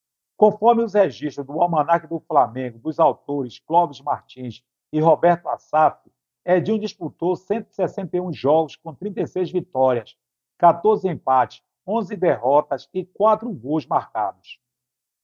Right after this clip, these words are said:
Marcado pela passagem no Flamengo, o zagueiro viveu um breve e frio retorno ao Fluminense em mil novecentos e oitenta e oito, antes de ser transferido para o Grêmio Futebol Porto Alegrense, onde foi campeão da Copa do Brasil de mil novecentos e oitenta e nove.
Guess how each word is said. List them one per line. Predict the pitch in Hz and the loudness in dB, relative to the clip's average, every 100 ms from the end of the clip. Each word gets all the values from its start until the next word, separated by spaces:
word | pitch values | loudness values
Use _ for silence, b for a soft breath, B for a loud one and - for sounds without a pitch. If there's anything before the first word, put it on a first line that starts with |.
| _ _ _ _ _ | _ _ _ _ _
Marcado | 156 190 185 233 220 | 4 4 6 4 4
pela | 220 202 | 0 2
passagem | 190 160 - 139 | 4 2 2 0
no | 151 135 | -2 -8
Flamengo, | - 123 113 156 151 110 _ _ _ | -6 -4 -4 -6 -6 -12 _ _ _
o | 165 | -2
zagueiro | 156 180 202 196 | 4 4 4 0
viveu | 190 135 175 | -2 -2 -2
um | 185 | -4
breve | 131 160 185 170 | -2 0 0 -2
e | |
frio | 156 - 165 | -8 -4 0
retorno | 180 - - 170 175 | 0 -2 -4 -4 -4
ao | |
Fluminense | 143 202 190 151 131 165 - | -6 -10 -12 -12 -12 -12 -10
em | 156 | -12
mil | 156 | -8
novecentos | 180 170 147 - 185 175 | -2 -2 -2 -8 -8 -4
e | |
oitenta | 160 - 185 - | -4 -4 -6 -2
e | 156 | -2
oito, | 120 135 127 _ _ _ _ _ - | 0 0 -2 _ _ _ _ _ -6
antes | 180 214 196 | -2 -2 -2
de | 180 | -4
ser | - 190 | -2 -2
transferido | 220 208 - 160 139 151 | -2 -4 -2 -2 0 -2
para | - 170 180 | 0 0 2
o | 131 | -2
Grêmio | 131 156 165 - | -4 -8 -8 -18
Futebol | 180 - 131 135 160 | -12 -8 -2 0 0
Porto | - 185 - | -2 -6 0
Alegrense, | 156 147 117 113 110 _ _ _ _ _ | 0 0 -8 -14 -18 _ _ _ _ _
onde | 175 180 | -4 -2
foi | 175 190 | 0 0
campeão | 185 226 - 185 165 143 170 | 0 0 0 -2 0 0 2
da | 175 | 2
Copa | 151 175 180 160 | 2 0 -2 -2
do | 175 | -2
Brasil | 175 160 123 151 | 2 2 2 -6
de | 156 143 | -10 -10
mil | 170 | -6
novecentos | 170 139 131 - 165 143 | -4 -4 -8 -10 -10 -8
e | |
oitenta | 139 160 156 | -10 -10 -8
e | 143 | -8
nove. | 107 104 92 | -6 -8 -8